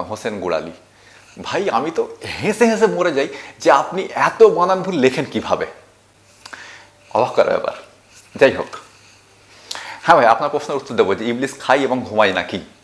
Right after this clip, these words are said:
বা ইবলিস খায় এবং ঘুমায়, মানে, আপনার প্রশ্ন ছিল এটা। আপনার প্রশ্নের উত্তর বিষয়ে কথা বলবো। আহ, দুটো কমেন্ট নিয়ে নিই,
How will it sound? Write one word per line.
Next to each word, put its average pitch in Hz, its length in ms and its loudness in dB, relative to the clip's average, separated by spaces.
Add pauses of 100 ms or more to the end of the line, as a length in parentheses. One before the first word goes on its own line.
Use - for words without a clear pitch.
(100)
বা 95 100 2
ইবলিস 123 340 -2
খায় 120 220 2
এবং 110 320 -2
ঘুমায়, 113 300 2 (100)
মানে, 98 140 -2
আপনার 104 200 -4
প্রশ্ন - 520 -8
ছিল 95 160 -6
এটা। 87 240 -4
আপনার 98 200 -6
প্রশ্নের - 260 -10
উত্তর - 180 -10
বিষয়ে 107 320 -8
কথা 143 160 2
বলবো। 131 240 0 (340)
আহ, - 120 0
দুটো 131 280 -4
কমেন্ট 156 380 -4
নিয়ে 85 120 -8
নিই, 82 120 -10